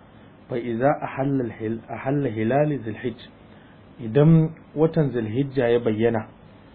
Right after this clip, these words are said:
fala ya'khus min sha'ri wala min asfarihi shay'an. Kada ya cire wani abu daga cikin gashinsa ko kuma kumbarsa, kada ya cire komai hatta yudai, har sai yayi layyan.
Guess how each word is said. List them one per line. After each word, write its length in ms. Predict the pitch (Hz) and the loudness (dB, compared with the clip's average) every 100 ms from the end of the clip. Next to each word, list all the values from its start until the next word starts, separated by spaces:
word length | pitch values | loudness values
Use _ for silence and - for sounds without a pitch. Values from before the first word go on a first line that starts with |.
| - - - | -20 -16 -6
fala 300 | 117 127 143 | 2 4 4
ya'khus 560 | 156 123 - 160 165 | 2 0 0 0 0
min 140 | 160 165 | -4 -2
sha'ri 520 | - 139 135 120 104 - - - - - | -2 0 2 2 -2 -10 -20 -20 -20 -10
wala 280 | 113 113 127 | 0 2 4
min 180 | 139 139 | 2 0
asfarihi 720 | 117 - 135 139 131 123 220 - - - - - - | -2 -6 0 0 0 -2 -4 -6 -20 -20 -20 -16 -2
shay'an. 320 | 123 120 104 - - - - - - | 0 0 -4 -6 -20 -20 -20 -4 0
Kada 160 | 156 | 2
ya 80 | 131 - | 2 0
cire 100 | 180 147 | 0 2
wani 220 | 123 143 156 | 2 0 0
abu 240 | 120 104 - - | -4 -12 -18 -14
daga 240 | 113 110 107 | -8 -8 -8
cikin 240 | - 131 | -6 -4
gashinsa 640 | 131 147 147 117 120 156 - - - - - | 0 0 -2 -8 -8 -8 -10 -20 -20 -20 -12
ko 220 | - 143 139 | -4 -4 -2
kuma 220 | 143 147 | -2 -2
kumbarsa, 720 | 147 120 110 147 - 135 135 - | -4 -4 -2 -2 0 -2 -2 -8
kada 160 | 151 131 | -6 -4
ya 80 | 113 | -4
cire 220 | 139 113 | -4 -4
komai 320 | 127 123 131 | -4 -6 -6
hatta 320 | 113 110 - | -8 -8 -6
yudai, 320 | 123 113 117 110 - - - | -4 -4 -4 -6 -14 -12 -8
har 80 | 117 - | -8 -4
sai 140 | 120 113 | 0 2
yayi 100 | 110 | 2
layyan. 300 | 113 113 | 2 0